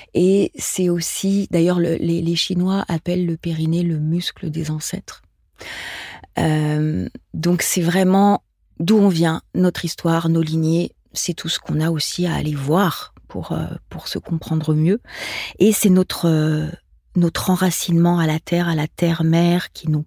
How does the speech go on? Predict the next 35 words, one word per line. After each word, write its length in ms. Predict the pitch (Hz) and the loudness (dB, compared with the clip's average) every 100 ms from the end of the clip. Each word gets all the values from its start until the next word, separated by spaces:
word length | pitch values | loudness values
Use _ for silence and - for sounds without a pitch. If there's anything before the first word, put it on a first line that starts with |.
| _ | _
porte, 440 | 196 190 180 - - | 0 2 0 -6 -8
qui 140 | 156 | -2
nous 180 | 151 151 | 0 2
nourrit. 420 | 160 180 170 196 _ _ _ - - - - - - - - | 4 4 4 0 _ _ _ -20 -20 -20 -20 -20 -20 -20 -4
Euh, 640 | 151 151 147 139 139 156 - - | 0 0 0 -2 -2 -4 -6 -8
voilà, 300 | - 151 139 - | -8 -2 -2 -2
c'est 320 | - - 160 | -4 0 2
la 160 | 160 156 | 2 0
sexualité 680 | - 165 - 175 160 - | -4 -8 0 0 2 0
de 80 | 165 | 0
reproduction. 600 | 165 160 165 151 - - - _ _ _ _ _ _ - | 0 -2 -4 -4 -6 -6 -8 _ _ _ _ _ _ -12
C'est 220 | - 160 | -2 0
l'instinct, 520 | 156 147 - 131 131 _ | 2 0 -4 -4 -6 _
c'est 320 | - - 151 143 | -10 -6 -2 0
l'animalité. 1000 | 143 151 160 165 165 156 160 - 135 - - - - - - - | 2 4 4 4 4 0 -6 -6 -8 -8 -20 -18 -18 -18 -18 -8
C'est 260 | - 165 | -2 0
ce 160 | 151 - | 0 -4
qui 140 | - | -2
a 40 | 147 | 0
été 320 | 147 - 165 | 0 -2 0
un 140 | 156 | 0
peu, 300 | 139 165 165 151 | -2 -2 0 2
euh, 400 | 143 139 135 139 - - - - - - - | 0 0 -2 -6 -10 -20 -20 -20 -20 -20 -8
euh, 880 | 139 135 113 - - - - 50 50 - _ - _ - | -4 -4 -4 -4 -6 -6 -8 -8 -10 -12 _ -20 _ -2
oublié, 400 | 196 190 185 208 | 2 2 4 4
notamment 400 | 220 185 165 170 | 2 2 0 0
pour 160 | 165 156 | -2 -2
les 120 | 156 | -2
femmes. 500 | - 190 208 165 151 | 0 2 4 2 -2
On 100 | 147 | -4
nous 200 | 156 151 | -4 -4
a 60 | 147 | -4
un 140 | 147 | -4
peu, 340 | - 170 175 | -4 -4 -2
euh, 80 | 135 | -4